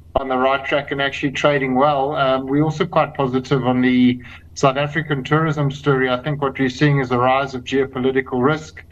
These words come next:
uh, that South Africa becomes a relatively more attractive, uh, destination. The rand is also very weak. Uh, so, um,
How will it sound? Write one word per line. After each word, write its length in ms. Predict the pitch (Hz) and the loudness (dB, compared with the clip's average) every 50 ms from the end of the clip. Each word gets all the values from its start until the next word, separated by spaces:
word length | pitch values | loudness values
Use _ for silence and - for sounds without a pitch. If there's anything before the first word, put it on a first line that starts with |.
| - - - - - - - - | -20 -20 -20 -20 -20 -8 0 2
uh, 240 | 127 127 131 127 | 4 4 4 4
that 240 | 127 131 127 127 - | 2 2 0 0 0
South 180 | - 151 143 139 | 0 2 2 2
Africa 420 | 151 151 - 160 156 - - 143 | 2 0 0 -4 -4 -2 -2 -2
becomes 380 | 131 139 127 - 143 139 131 127 | -2 -2 -2 0 0 0 0 0
a 80 | 135 | 0
relatively 540 | 127 135 139 139 151 143 - 147 131 127 135 | 2 2 2 0 -2 -4 -6 -6 -4 -4 -4
more 300 | 135 131 131 127 131 127 | -2 2 2 2 2 2
attractive, 520 | 127 - 156 143 - - - 143 120 - - 123 | 0 -2 -2 -2 -2 -4 -8 -8 -8 -10 -6 -2
uh, 240 | 127 127 127 123 123 | 2 2 2 2 2
destination. 840 | 127 127 123 127 - - 131 127 135 139 147 143 - 156 143 131 | 0 -2 -2 -2 -4 -4 -2 0 0 0 0 -2 -2 -2 -2 -2
The 80 | 123 120 | -2 0
rand 320 | 123 127 131 135 131 127 | 0 0 0 -2 -2 -4
is 140 | 123 120 131 | -4 -2 -4
also 240 | 131 123 - 143 131 | -4 -2 0 0 0
very 300 | 117 120 123 123 120 117 | 2 2 2 2 2 2
weak. 420 | 123 147 170 160 - - - - - - - - - - - - | 0 -2 -2 -2 -6 -10 -16 -18 -20 -20 -20 -20 -20 -8 -2 0
Uh, 320 | 120 127 127 127 127 131 | 2 2 2 2 0 0
so, 720 | 127 - - - 139 135 135 135 135 135 135 135 135 147 151 | -2 -4 -2 0 2 2 2 2 2 2 2 0 0 -2 -2
um, 460 | 143 135 131 131 127 135 135 135 135 | -2 0 0 0 -2 -4 -6 -8 -6